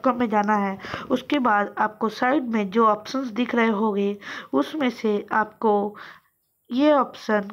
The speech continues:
को, कस्टमाइजेशन को क्लिक करना है। फिर यहाँ पे आपको ले-, तीन ऑप्शंस मिलेंगे, लेआउट, ब्रांडिंग और बेसिक इन्फो। आपको ब्रांडिंग में जाना है और देखिए मेरी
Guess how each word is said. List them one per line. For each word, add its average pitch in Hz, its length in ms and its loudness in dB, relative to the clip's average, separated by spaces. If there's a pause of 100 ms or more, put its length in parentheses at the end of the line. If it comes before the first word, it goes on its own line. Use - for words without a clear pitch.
को, 208 320 0 (260)
कस्टमाइजेशन 269 840 2
को 240 200 2 (100)
क्लिक 302 300 0
करना 202 340 0
है। 202 280 -2 (340)
फिर 320 200 4
यहाँ 233 320 4
पे 214 220 0
आपको 214 460 0
ले-, 220 260 0 (120)
तीन 277 200 2
ऑप्शंस - 480 -2
मिलेंगे, 208 480 4 (440)
लेआउट, 269 640 4 (200)
ब्रांडिंग 262 600 4 (320)
और 220 180 4
बेसिक 233 460 2
इन्फो। 208 560 0 (260)
आपको 247 400 2
ब्रांडिंग 240 540 2
में 233 140 2
जाना 208 340 2
है 196 280 -2 (280)
और 254 180 4
देखिए 233 420 -2
मेरी 208 300 0